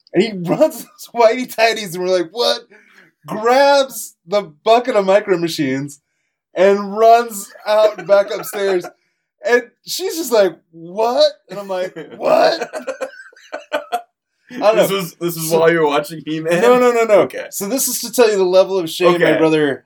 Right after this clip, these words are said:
Speaker 1: has.
Speaker 2: Okay. <laughs>
Speaker 1: We're watching this movie a few years earlier,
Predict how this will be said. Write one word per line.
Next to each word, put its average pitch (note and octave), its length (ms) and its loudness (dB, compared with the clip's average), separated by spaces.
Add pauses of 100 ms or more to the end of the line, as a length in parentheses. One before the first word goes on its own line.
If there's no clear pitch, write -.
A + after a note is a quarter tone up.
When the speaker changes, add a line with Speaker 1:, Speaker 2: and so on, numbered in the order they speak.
Speaker 1:
has. A#2+ 480 0
Speaker 2:
Okay. C3 480 -2 (400)
<laughs> - 420 -10
Speaker 1:
We're F3 320 4
watching G#3 380 0
this D#3+ 180 -8
movie C#3+ 400 -2
a C3+ 120 -6
few E3+ 180 -4
years C#3+ 240 4
earlier, B2+ 800 4